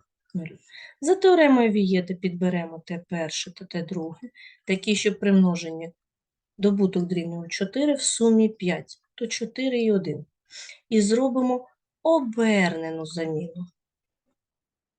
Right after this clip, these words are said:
Обернена заміна. Замість кожної тешки запишемо тепер знову ікс квадрат дорівнює чотири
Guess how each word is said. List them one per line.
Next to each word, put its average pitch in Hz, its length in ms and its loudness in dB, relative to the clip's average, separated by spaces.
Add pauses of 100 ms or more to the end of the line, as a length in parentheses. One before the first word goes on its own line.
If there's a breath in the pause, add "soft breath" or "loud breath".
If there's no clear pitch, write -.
(2750)
Обернена 180 600 4
заміна. 165 360 -4
Замість 190 400 2
кожної 208 380 6
тешки 175 500 -4
запишемо 226 560 -4
тепер 254 300 -4
знову 240 400 -4
ікс 190 340 -6
квадрат 180 480 -4
дорівнює 175 460 -4
чотири 277 560 -4